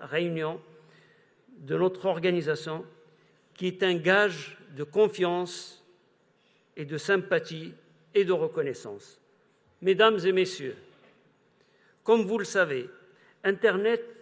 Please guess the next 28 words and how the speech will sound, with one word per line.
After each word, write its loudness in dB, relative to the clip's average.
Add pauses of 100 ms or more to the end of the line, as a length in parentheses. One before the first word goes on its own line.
(220)
est 4
au-delà 0 (140)
du -10
nouveau -2
monde 0
numérique -6
qu'il -8
a -4
créé, -8 (460)
qui -8
nous -2
cesse -4 (300)
de -14
se -10
métamorphoser -6 (160)
de -10
jour -6
en -6
jour, -12 (680)
représente 0 (520)
un -4
formidable -4 (140)
espace -10
de -10
liberté, -6 (840)
un -2
outil -6 (1120)
inégalé 0